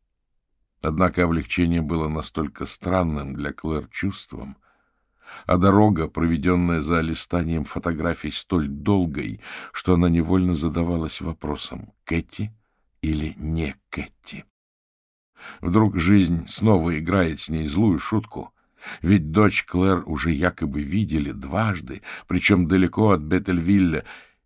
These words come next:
и все же каждый раз сведения оказывались ошибочными. Не совладав с собой,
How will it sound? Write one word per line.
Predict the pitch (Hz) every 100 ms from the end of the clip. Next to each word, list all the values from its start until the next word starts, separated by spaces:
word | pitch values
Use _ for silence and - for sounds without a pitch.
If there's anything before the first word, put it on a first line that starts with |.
| _ _ _ _ _
и | 87
все | - - 85
же | 76
каждый | 82 85 82 76 87
раз | 78 -
сведения | - 76 67 76 78 82
оказывались | - 69 65 69 73 73 -
ошибочными. | 85 - 117 92 101 - - 57 104 107 _ _ _ _ _ _ _ -
Не | 95
совладав | 95 92 92 87 90
с | -
собой, | - 73 82 107